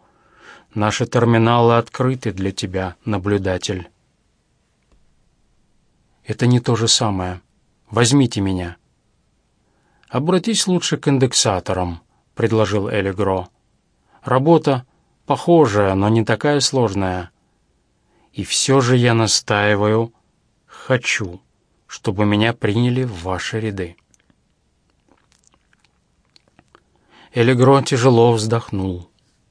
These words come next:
Он сложил пальцы домиком,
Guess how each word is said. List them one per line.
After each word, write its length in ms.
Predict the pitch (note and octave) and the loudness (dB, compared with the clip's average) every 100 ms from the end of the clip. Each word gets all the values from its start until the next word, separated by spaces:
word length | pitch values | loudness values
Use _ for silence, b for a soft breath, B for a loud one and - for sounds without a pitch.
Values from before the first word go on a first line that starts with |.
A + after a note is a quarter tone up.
| _ _ _ _ - | _ _ _ _ -4
Он 220 | G#2+ G#2+ | 0 0
сложил 600 | - A2 G2+ G#2+ G#2+ G#2 _ _ | 2 0 2 2 0 -4 _ _
пальцы 460 | A2+ G#2 G2+ - G#2 | -2 -2 0 -2 -2
домиком, 680 | F#2+ G#2 G2+ G2+ A2+ G#2 | -2 0 0 -4 -6 -8